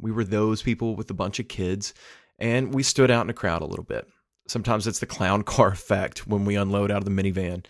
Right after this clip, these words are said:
and sometimes it's just the way that we're starting to take up a whole aisle when we do our grocery shopping. There's definitely something different about us compared to the average family, and frankly, we love it. This big family thing is really, really fun.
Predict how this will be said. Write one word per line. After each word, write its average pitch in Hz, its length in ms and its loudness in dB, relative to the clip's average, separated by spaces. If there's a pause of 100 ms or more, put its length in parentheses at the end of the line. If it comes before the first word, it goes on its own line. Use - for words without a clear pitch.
(380)
and 101 320 -2
sometimes 127 500 0
it's 117 320 0 (240)
just 131 220 -4
the 143 80 0
way 123 240 2
that 131 100 0
we're 107 80 -6
starting 120 300 -2
to 95 100 -10
take - 220 -4
up 101 160 -4
a 92 40 -6
whole 107 260 -2
aisle 98 360 0
when 98 140 -4
we 101 80 0
do 95 140 -2
our 92 100 -4
grocery 95 340 -4
shopping. - 400 -8 (840)
There's 151 160 4
definitely 202 300 6
something 131 320 0
different 107 320 -2
about 92 240 0
us 92 200 -4
compared 107 320 -4
to 107 60 -8
the 123 140 0
average 127 300 0
family, 57 340 -12 (320)
and 110 240 -2
frankly, 117 340 2
we 117 120 2
love 147 260 4
it. - 140 -8 (260)
This 110 140 -4
big 127 180 2
family 120 320 2
thing 110 240 -4
is 98 160 -8
really, 98 420 -2
really 104 240 -2
fun. - 400 -8